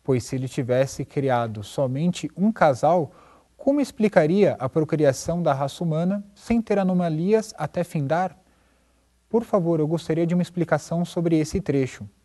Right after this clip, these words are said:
Muito obrigada e que Deus o abençoe." Então, Regiane, nós temos várias explicações para o livro do Gênesis. Por enquanto, eu não vou tratar disso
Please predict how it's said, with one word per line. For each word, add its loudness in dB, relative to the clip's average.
Muito -6
obrigada -4
e -6
que -8
Deus -4
o -6
abençoe." -10
Então, -2
Regiane, -4
nós 0
temos 0
várias 0
explicações -6
para -2
o 0
livro 0
do 0
Gênesis. -6
Por 4
enquanto, 2
eu 2
não 2
vou 0
tratar 0
disso -2